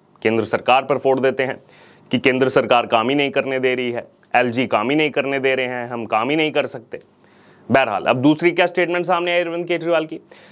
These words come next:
अरविंद केजरीवाल ने कहा कि नीतीश कुमार ने सभी विपक्षी दलों को इकट्ठा करने की पहल की है,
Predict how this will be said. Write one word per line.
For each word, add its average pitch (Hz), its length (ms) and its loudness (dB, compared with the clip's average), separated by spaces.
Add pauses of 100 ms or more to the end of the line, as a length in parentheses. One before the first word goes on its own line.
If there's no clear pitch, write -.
(120)
अरविंद 175 260 4
केजरीवाल 147 360 4
ने 139 120 -2
कहा 123 240 2
कि 156 180 -6
नीतीश 147 420 -2
कुमार 127 360 0
ने 131 200 -4
सभी 135 520 -2 (340)
विपक्षी 143 460 0
दलों 143 280 2
को 151 260 -4
इकट्ठा 147 420 0
करने 143 320 -4
की 165 160 -2
पहल 170 340 0
की 143 200 -4
है, 90 160 -14